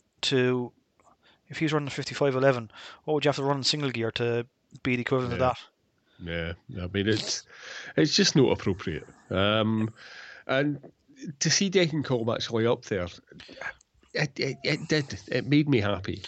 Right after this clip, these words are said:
Speaker 2: Uh, but there's some other folk. I mean, I want to particularly mention Oliver Naesen. We've seen him before. He had that crash when Sagan hit somebody's bag or jacket or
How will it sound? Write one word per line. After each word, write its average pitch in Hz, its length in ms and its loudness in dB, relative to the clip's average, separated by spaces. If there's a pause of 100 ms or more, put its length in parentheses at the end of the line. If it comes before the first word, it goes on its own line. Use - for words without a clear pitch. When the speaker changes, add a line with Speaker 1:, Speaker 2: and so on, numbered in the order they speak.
(100)
Speaker 2:
Uh, 95 140 -2
but 123 220 0
there's 135 140 2
some 139 160 2
other 156 200 4
folk. 95 340 -4
I 101 40 0
mean, 101 180 -2
I - 20 0
want 127 360 4
to - 60 -12
particularly 127 600 -4
mention 101 380 -2
Oliver 98 320 0
Naesen. 92 500 0 (720)
We've 110 160 6
seen 151 300 8
him 113 240 6
before. 98 460 2
He 98 100 4
had 85 200 0
that 90 320 0 (440)
crash 104 440 2 (100)
when 90 300 -2
Sagan 92 560 0
hit 87 280 -4
somebody's 87 460 -2
bag 90 480 0
or 82 80 0
jacket 80 440 -2
or - 120 -4